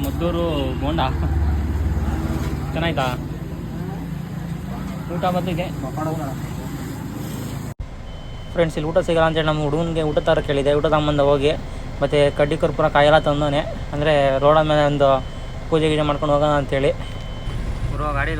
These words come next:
ಒಳಗೆ ಹೊಳ್ತು ಕಲ್ಕತ್ತಾಗಂತೆ. ನಾ ಈಗ ರಿವರ್ಸ್ ಬಿಡಬೇಕು. ಟೈಮ್ ಎಷ್ಟಪ್ಪ ಅಂದರೆ ಹತ್ತುವರೆ ಗುರು. ನಮ್ಮದು ಲೋಡಾಗಿ ಬಿಡೋ ಅಷ್ಟೊತ್ತಿಗೆ ಒಂದು ಹನ್ನೆರಡು ಒಂದು ಗಂಟೆ ಆಗೋದೈತೆ.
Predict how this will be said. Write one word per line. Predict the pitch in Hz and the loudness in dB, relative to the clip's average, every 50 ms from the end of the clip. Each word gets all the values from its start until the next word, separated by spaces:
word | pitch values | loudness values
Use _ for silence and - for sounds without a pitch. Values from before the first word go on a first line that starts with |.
| 147 147 | 0 0
ಒಳಗೆ | 156 156 156 147 | 0 0 0 0
ಹೊಳ್ತು | 139 139 143 - - 156 147 139 - 151 | -2 -2 -2 -2 -2 -2 -4 -2 -4 -4
ಕಲ್ಕತ್ತಾಗಂತೆ. | 147 139 - 160 - 170 160 156 151 147 - 135 135 151 - - - - - - - - - - | -4 -2 -2 -2 -2 -2 -2 -2 -2 -2 -2 -4 -4 -4 -4 -4 -4 -4 -4 -4 -4 -4 -4 -2
ನಾ | 139 147 151 156 | -2 -2 -2 -2
ಈಗ | 151 151 151 151 147 | -2 -2 -2 -2 0
ರಿವರ್ಸ್ | 147 160 175 - - | 0 -2 -2 -2 -2
ಬಿಡಬೇಕು. | 160 147 143 156 160 151 - 151 143 143 135 - - - - - - - - - - - - - - - - - - - - - - - - - - - - | -2 -2 -2 -2 -2 -2 -2 -2 -2 -2 -4 -4 -4 -4 -4 -4 -4 -4 -4 -4 -4 -4 -4 -4 -4 -4 -4 -4 -4 -4 -4 -4 -4 -4 -4 -4 -4 -4 -4
ಟೈಮ್ | 156 165 165 165 | -4 -4 -4 -4
ಎಷ್ಟಪ್ಪ | 156 - 160 151 - 156 156 | -4 -4 -4 -2 -2 -2 -2
ಅಂದರೆ | 160 165 165 160 | -2 -2 -2 -2
ಹತ್ತುವರೆ | 151 147 - - 175 170 160 160 165 160 | -4 -4 -4 -4 -4 -4 -4 -4 -4 -4
ಗುರು. | 160 156 151 143 147 - - - - - - - - - - - - - - - - - - - - - - | -4 -4 -4 -4 -4 -4 -4 -4 -4 -4 -4 -4 -4 -4 -4 -4 -4 -4 -4 -4 -4 -4 -4 -4 -4 -4 -4
ನಮ್ಮದು | 127 135 147 160 175 165 | -2 -2 0 0 0 2
ಲೋಡಾಗಿ | 160 170 180 185 175 | 2 2 2 2 0
ಬಿಡೋ | 170 170 175 | 0 0 0
ಅಷ್ಟೊತ್ತಿಗೆ | 170 175 170 165 180 175 | 0 -2 -2 -2 -2 -2
ಒಂದು | 170 165 151 | -2 -2 -2
ಹನ್ನೆರಡು | 147 156 170 170 170 165 | -2 -2 -2 -2 -2 -2
ಒಂದು | 165 160 | -2 -2
ಗಂಟೆ | 156 160 170 160 | -2 0 0 -2
ಆಗೋದೈತೆ. | 160 165 165 165 160 156 147 147 | -2 -2 -2 -4 -4 -4 -4 -4